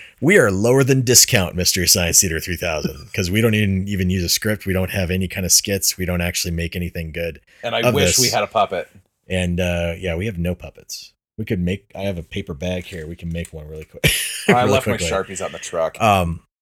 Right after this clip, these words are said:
Speaker 1: so we're watching Hellfest. What we're gonna do is get you synced up. I have it at the twenty-second mark. Yeah, it's a little bit in, but it is directly after the Lionsgate logo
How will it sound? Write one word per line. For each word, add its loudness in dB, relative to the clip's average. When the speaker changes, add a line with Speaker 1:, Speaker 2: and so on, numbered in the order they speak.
Speaker 1:
so 6
we're 2
watching 4
Hellfest. 0
What 6
we're 2
gonna 8
do 4
is 4
get 0
you 4
synced 4
up. 4
I 2
have 4
it -2
at -2
the -4
twenty-second 0
mark. -2
Yeah, 2
it's -2
a -2
little 0
bit 2
in, 2
but -2
it 0
is 0
directly -2
after 0
the -4
Lionsgate -2
logo -4